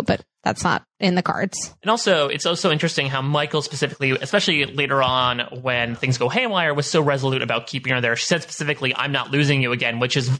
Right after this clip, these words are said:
Speaker 2: I'm pretty sure
Speaker 1: Yeah.
Speaker 2: that's almost exactly what Stamets said to Culber when they
Speaker 1: Yeah.
Speaker 2: were making their way out of the Mycelial Network. 'Cause remember when that happened in this <laughs> season too.
Speaker 1: I recall the time. And Colbert, yeah, he's, we forget to mention that he's sort of just, like, back on duty.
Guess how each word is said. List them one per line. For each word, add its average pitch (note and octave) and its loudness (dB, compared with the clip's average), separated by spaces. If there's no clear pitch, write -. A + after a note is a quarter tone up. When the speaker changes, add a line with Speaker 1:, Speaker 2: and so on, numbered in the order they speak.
Speaker 2:
I'm E3 -2
pretty E4 0
sure A3 2
Speaker 1:
Yeah. F3+ 2
Speaker 2:
that's E3 -2
almost D#3 -2
exactly C3+ -2
what A#2+ -2
Stamets C3+ -4
said A#2+ -2
to D#3+ 2
Culber B2+ 0
when D3+ -6
they G#3 4
Speaker 1:
Yeah. F#4+ 4
Speaker 2:
were D#4 2
making C#3+ -2
their C3+ 4
way B2 0
out C#3 0
of C3+ 2
the C3 0
Mycelial C3 0
Network. B2 -2
'Cause D3+ -6
remember D#3 2
when C3+ 2
that D#3+ -2
happened G#2+ -2
in - -2
this B3+ -2
<laughs> - -6
season C#3+ -2
too. G3 0
Speaker 1:
I F#3 2
recall G3 4
the A3 0
time. D3+ 2
And F3+ 2
Colbert, G4+ 2
yeah, B3+ 2
he's, A#3+ -2
we A#3 2
forget A#3+ 2
to B3 0
mention A3+ 4
that F3+ 6
he's G#3 6
sort G#3+ 4
of F#3+ 0
just, G3 2
like, F#3 0
back F3+ 0
on G#3+ 2
duty. F#3+ 4